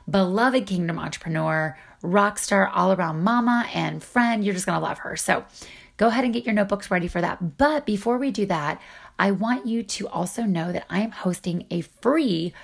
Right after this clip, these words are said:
it's kinda like my little gift to you for Christmas in July, free workshop this weekend, and it is called Unlearning. Now, y'all, if you've been here through this month and you've listened to these episodes, you know that the captivity and the places and spaces where we keep ourselves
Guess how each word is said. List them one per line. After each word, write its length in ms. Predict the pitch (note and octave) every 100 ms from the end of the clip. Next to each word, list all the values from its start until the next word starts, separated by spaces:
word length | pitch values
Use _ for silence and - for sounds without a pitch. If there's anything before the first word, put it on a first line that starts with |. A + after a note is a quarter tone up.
| - -
it's 80 | -
kinda 180 | F4 C#4
like 140 | A3
my 100 | G3+
little 140 | F#3+
gift 220 | F3+ F#3 -
to 80 |
you 40 | E3
for 140 | E3
Christmas 340 | - E3+ E3+ E3+
in 120 | D#3
July, 380 | E3 D#3 E3 - - _ -
free 680 | - - - B3 C#4 D4 D#4+ -
workshop 600 | F3 F#3 - - C#3+ -
this 240 | F3 G#3 G3
weekend, 520 | F3 - E3+ E3 -
and 120 | G3
it 80 | G#3+
is 140 | A3+
called 280 | - F3 F3 -
Unlearning. 580 | E3+ E3+ D#3+ - - - - - - -
Now, 60 | G3+
y'all, 240 | G#3+ G#3
if 160 | G3 F#3
you've 180 | C4+
been 140 | - A#3+
here 260 | G3 F#3
through 180 | G3 F3+
this 200 | F3 -
month 180 | E3+ E3+
and 140 | E3+
you've 160 | F3 F#3
listened 300 | F#3 - G3
to 40 |
these 140 | G3 F#3+
episodes, 560 | E3 F3+ F3+ F#3 F3+ - - - -
you 280 | F3+ A#3+
know 420 | C4 G3 E3+ F#3+ G3
that 340 | F#3 E3+ -
the 80 | F#3
captivity 840 | - - F3 - F#3+ F#3+ A3 A3+
and 160 | - D#3+
the 40 |
places 480 | D3+ - F#3 G3+ G3
and 140 | F#3+ E3+
spaces 400 | - F3 F#3+ F3+
where 160 | F3
we 100 | E3+
keep 300 | E3+ - G3
ourselves 420 | F3 E3 E3+ D#3+